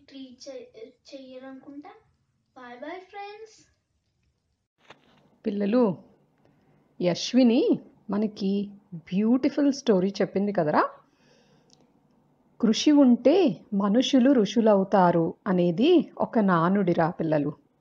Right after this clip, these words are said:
Speaker 2: అంటే కృషి చేస్తే మనం ఏ స్థాయినైనా సరే సాధించవచ్చు అనేది దాని పరమార్థం అన్నమాట. చూడండి మరి,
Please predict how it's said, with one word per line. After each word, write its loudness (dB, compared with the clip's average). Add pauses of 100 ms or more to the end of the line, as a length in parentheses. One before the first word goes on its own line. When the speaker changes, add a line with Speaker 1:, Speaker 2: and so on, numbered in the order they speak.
(880)
Speaker 2:
అంటే 2 (640)
కృషి -2
చేస్తే 2 (300)
మనం 2 (320)
ఏ 2
స్థాయినైనా 0
సరే 0
సాధించవచ్చు -2
అనేది -2 (400)
దాని 2
పరమార్థం 0
అన్నమాట. -2 (1800)
చూడండి 4
మరి, 2